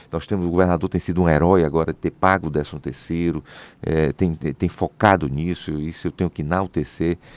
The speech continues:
esse papel do governador, ele tem sido, é, é, é difícil, outros estados não estão conseguindo.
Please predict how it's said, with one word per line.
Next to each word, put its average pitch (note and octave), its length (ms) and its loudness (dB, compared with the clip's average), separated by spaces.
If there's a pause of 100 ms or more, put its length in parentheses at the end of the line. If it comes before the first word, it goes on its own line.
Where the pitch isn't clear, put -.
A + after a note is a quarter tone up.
(180)
esse F2 200 -2
papel D#2+ 320 -2
do D#2 120 -6
governador, C#2+ 760 -2
ele C#2 120 -6
tem D#2+ 120 -6
sido, - 400 -10 (480)
é, D2+ 80 -2
é, C2 840 -4
é - 20 -4
difícil, G#2 420 -2
outros G#2 200 0
estados G2 280 0
não G#2 120 2
estão A#2+ 240 -2
conseguindo. F2+ 640 -6